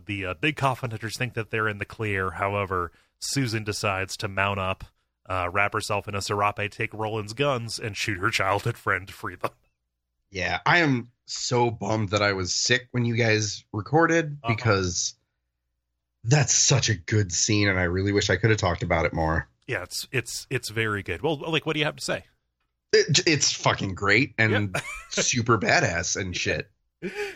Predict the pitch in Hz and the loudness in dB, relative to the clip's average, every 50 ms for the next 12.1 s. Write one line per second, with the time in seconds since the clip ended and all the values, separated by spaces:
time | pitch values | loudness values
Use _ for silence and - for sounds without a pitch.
0 | - - - 127 127 117 - - - 131 135 156 190 180 170 156 147 147 147 147 | -14 -14 -12 -10 -8 -8 -6 0 2 4 4 4 4 6 6 6 6 6 4 4
1 | 147 139 135 143 127 - - 123 113 - 120 110 117 117 110 - 101 92 - 131 | 2 2 2 2 0 2 0 -2 0 2 2 2 2 2 0 -2 -6 -2 0 2
2 | 131 120 95 87 95 87 104 95 - 95 92 95 101 107 107 104 98 104 101 107 | 2 2 2 0 0 -2 -4 -4 -4 -6 -6 -4 -2 -2 0 0 0 0 2 2
3 | 113 98 95 101 98 92 90 104 92 - 101 92 - 107 95 90 85 87 90 - | 2 2 2 2 0 2 2 2 4 4 2 -2 -2 -2 0 2 2 0 0 -2
4 | - _ _ _ _ _ _ _ _ _ _ _ _ _ _ _ _ _ _ _ | -8 _ _ _ _ _ _ _ _ _ _ _ _ _ _ _ _ _ _ _
5 | - 104 107 104 - - - _ - - 110 101 95 90 87 92 87 85 87 - | -2 0 2 2 2 0 -4 _ -2 0 2 2 2 0 0 -2 -2 -2 0 2
6 | 95 95 101 107 - - - _ _ - - - 131 113 101 95 95 - _ _ | 4 4 4 4 2 -2 -8 _ _ -2 2 4 4 4 4 2 0 -4 _ _
7 | _ _ - 90 104 104 101 87 104 120 110 104 95 87 90 87 85 - - - | _ _ -4 -2 -2 -2 0 2 2 2 4 4 4 4 4 4 2 -2 -6 -8
8 | 101 87 - 101 90 85 82 76 73 - - - _ _ - - 92 92 87 85 | -6 -2 0 2 2 2 0 0 -2 -4 -6 -8 _ _ 0 2 2 2 2 0
9 | - - _ _ _ - - - - - - _ - - _ _ _ _ _ _ | -4 -12 _ _ _ -12 -10 -10 -12 -12 -16 _ -20 -20 _ _ _ _ _ _
10 | _ _ _ _ _ _ _ _ _ _ _ _ _ 98 98 98 104 120 127 90 | _ _ _ _ _ _ _ _ _ _ _ _ _ 2 4 4 6 6 4 4
11 | - - 95 90 - - - 120 110 - 120 110 98 90 - - 117 113 113 107 | 2 0 0 -2 -4 -2 0 0 2 4 4 4 4 2 2 2 2 4 4 4
12 | 98 | 2